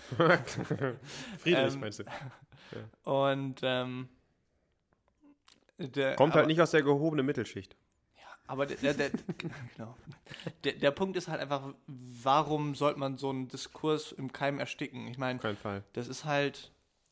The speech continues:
Speaker 1: Ich hab an meiner Pinnwand in, in, in meinem Zimmer hab ich, äh, ähm, ähm, so eine Postkarte und da steht ganz groß drauf, streitbar.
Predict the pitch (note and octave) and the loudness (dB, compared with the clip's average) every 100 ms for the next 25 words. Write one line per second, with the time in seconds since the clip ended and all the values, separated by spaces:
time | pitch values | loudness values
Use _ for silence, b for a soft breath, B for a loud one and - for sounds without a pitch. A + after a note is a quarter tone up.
0 | _ B2 C3+ - A#2+ A2+ A#2 A#2 E3+ D#3 | _ -2 -2 -2 -4 0 0 -2 -2 0
1 | C#3+ C3+ - - - - A#2+ A2 - - | 0 -4 -12 -20 -16 -10 -8 -8 -12 -12
2 | A#2 A2+ G#2+ A2+ A#2+ A#2 A#2+ - D3 B2 | -8 -8 -10 -10 -6 -4 -4 -6 -4 -4
3 | A#2+ A#2 A#2 - A#2 A2 A2+ B2+ _ b | -4 -8 -10 -10 -8 -8 -10 -14 _ b
4 | b b b b b b _ _ _ _ | b b b b b b _ _ _ _
5 | G#2+ G#2+ A2 A2 A2 G#2+ G#2+ - - - | -12 -8 -6 -6 -6 -8 -8 -14 -16 -20
6 | - - - A2 G#2+ C#3+ E3+ - - - | -20 -18 -10 -8 -4 -4 -4 -8 -12 -10
7 | A#2+ A#2 A2+ A#2 A#2+ C3 - A#2+ A#2+ - | -8 -8 -6 -6 -4 -6 -8 -10 -10 -8
8 | A#2 - A2 A2+ B2 - G#2+ G#2 | -8 -8 -10 -10 -12 -10 -10 -10